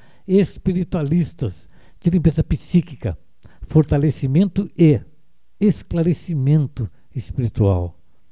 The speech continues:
Muito bacana. O ambiente altamente espiritualizado, onde você vai sentir uma vibração forte. Você vai se sentir bem, com certeza. Venham. Venham trazer sua f-, energia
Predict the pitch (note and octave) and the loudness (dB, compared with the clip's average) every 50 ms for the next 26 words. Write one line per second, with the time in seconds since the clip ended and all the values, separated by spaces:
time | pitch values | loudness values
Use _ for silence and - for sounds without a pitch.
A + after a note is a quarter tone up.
0 | - - - D#3 - E3+ C3+ A#2 - - - C3 C#3 C3 A2+ G2 F#2 - - - | -16 -4 -4 -2 -2 -2 -4 -6 -8 -2 0 2 2 2 2 0 -4 -8 -14 -20
1 | - - - - - - - - - - C3+ D3+ C#3+ C3 C#3+ D3+ - - D3 D3 | -20 -20 -20 -20 -20 -20 -20 -10 0 2 2 2 4 2 0 0 0 0 -4 -4
2 | - - C3+ C#3+ D#3+ D#3+ - E3 - - - D#3+ B2+ - D#3+ C#3+ C3 A2 G2 A#2 | -4 -4 -2 0 0 0 0 -4 -8 -4 -4 -4 -2 0 0 0 0 0 2 2
3 | B2+ D3 D3 C#3 A2+ G#2 F#2+ - - - - - - - C#3+ D#3 D3+ D3+ C#3+ C#3+ | 2 2 0 -2 -4 -6 -10 -12 -14 -20 -20 -20 -14 -2 -2 0 0 0 -2 -4
4 | - - E3+ D#3+ D#3+ - - E3 D3 - - - E3+ E3+ D3+ C3+ C#3 D#3 C#3+ D3 | -4 -4 -4 -4 -4 -4 -4 -6 -6 -6 -6 -8 -4 -2 -2 -2 -2 -2 -2 -2
5 | B2+ - - - D#3 E3+ E3+ - - - - - D#3 D#3+ D3+ B2+ - - - - | -4 -6 -4 0 0 0 0 0 -6 -12 -6 0 2 2 2 2 -2 -8 -12 -18
6 | - - - - - - - - - - - - C#3 - - F3 D#3 E3 D#3 - | -18 -20 -20 -20 -20 -20 -20 -20 -20 -18 -2 -2 -2 0 0 -2 -2 -2 -4 -4
7 | - F3 - - F3+ D3+ - - F#3 D#3+ B2+ G#2+ G2 G#2 A#2+ B2 C3 A#2 G#2 E2+ | -6 -10 -6 -4 -6 -6 -4 -6 -6 -6 -6 -6 0 2 4 4 4 2 -2 -4
8 | D#2 - - - - - - F#3 E3+ - - F3+ C3+ - - A#2+ A#2 A2+ G2 F#2+ | -8 -12 -20 -20 -20 -12 -8 -8 -8 -2 -2 -2 -2 0 -2 -2 0 0 -2 -4
9 | G2 - - - - - - C#3 D3 F3+ F#3+ F#3+ F3+ D#3+ A#2 F#2 F2 D#2+ - - | -8 -14 -14 -20 -20 -18 -6 -2 0 0 0 0 -2 -2 -4 -4 -6 -10 -14 -20
10 | - - - - - - - - - - - - - - - - - D#3+ F3 F#3 | -20 -20 -20 -20 -20 -20 -20 -20 -20 -20 -20 -20 -20 -20 -18 -2 0 0 2 2
11 | E3 - - D3+ C#3+ B2 C3+ F3 D3+ - - - D3 A2+ - - - - - - | 0 0 -2 -2 -2 0 0 0 0 0 0 -2 -2 -2 -2 -6 -18 -20 -20 -8
12 | - - C#3+ D#3 D3+ B2+ G#2+ G2 F#2 G2 A2+ C#3+ E3+ F3 C#3+ A#2+ A2 | -2 -2 0 2 0 0 0 -4 -8 -4 -2 0 0 2 2 0 -2